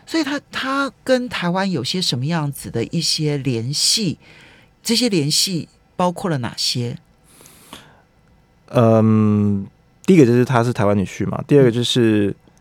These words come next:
Speaker 2: 他在，呃，台湾其实经商三十几年，对，然后，呃，
Speaker 1: 年纪不小嘞。
Speaker 2: 年纪不小，因为他很
Speaker 1: 我们要稍微休息一下，
Speaker 2: 年轻。
Speaker 1: 马上回来。欢迎大家回到九八新闻台财经起床号节目现场，我是陈凤馨。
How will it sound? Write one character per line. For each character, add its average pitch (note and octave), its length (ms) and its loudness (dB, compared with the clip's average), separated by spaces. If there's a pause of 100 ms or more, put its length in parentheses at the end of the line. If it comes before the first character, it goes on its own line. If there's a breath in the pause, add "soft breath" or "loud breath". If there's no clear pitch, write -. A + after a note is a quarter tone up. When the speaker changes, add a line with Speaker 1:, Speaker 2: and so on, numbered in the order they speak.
(220)
Speaker 2:
他 A2+ 360 2
在， G#2 520 4 (280)
呃， G2 200 -2
台 G#2+ 220 -2
湾 A2+ 320 4
其 A2 140 -4
实 G2+ 440 -2
经 B2 200 0
商 A#2+ 280 2
三 A2 240 0
十 - 180 -6
几 - 200 -10 (100)
年， - 180 -10 (720 loud breath)
对， - 280 -2
然 G2+ 160 -2
后， A2 560 4 (180)
呃， G2 500 0
Speaker 1:
年 E3+ 100 -2
纪 G#3 140 -10
不 - 100 -14
小 - 360 -8
嘞。 - 120 -12 (220)
Speaker 2:
年 A2 360 0
纪 A2+ 180 0
不 G#2+ 140 -4
小， G2+ 180 -2
因 C#3+ 40 4
为 E3 60 6
他 F3+ 80 4
很 F3+ 80 2
Speaker 1:
我 F3+ 40 2
们 G3+ 120 4
要 B3 100 2
稍 A#3+ 200 0
微 G3+ 100 -2
休 G#3+ 120 -6
息 G3 200 -8
一 - 20 -2
下， G#3 60 -4
Speaker 2:
年 G#3+ 80 -6
轻。 - 160 -8
Speaker 1:
马 - 40 -6
上 A#2+ 80 -10
回 C3 160 -14
来。 C3 120 -20 (720)
欢 C4+ 140 8
迎 B3 60 4
大 B3+ 80 10
家 B3 60 8
回 G3 140 4
到 G#3 220 10
九 D3 140 2
八 G#3 160 4
新 C4 120 0
闻 G#3 120 0
台 D3 260 4
财 D3 240 0
经 F#3 240 -2
起 - 240 -4
床 B2 320 -6
号 G#3 220 -2
节 D#3+ 100 -10
目 D#3 60 -6
现 D#3+ 140 -6
场， C#3 140 -6
我 F#2+ 80 -4
是 F#2+ 220 -4
陈 G2+ 300 -8
凤 D3 220 -4
馨。 G#3 240 -4